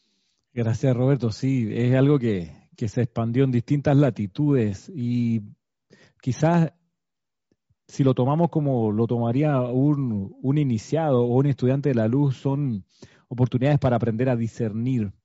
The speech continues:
aprender a discernir. Y, y también para orar por, por, por perdón por todas la-, las corrientes de vida que pudieran seguir energizando,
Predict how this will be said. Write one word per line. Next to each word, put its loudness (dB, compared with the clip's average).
aprender -4
a -2
discernir. -6
Y, -2
y -2
también 0
para 2
orar 2
por, 0
por, -2
por -4
perdón 0
por -2
todas 2
la-, 0
las -2
corrientes -2
de 0
vida 0
que -6
pudieran 0
seguir -4
energizando, -4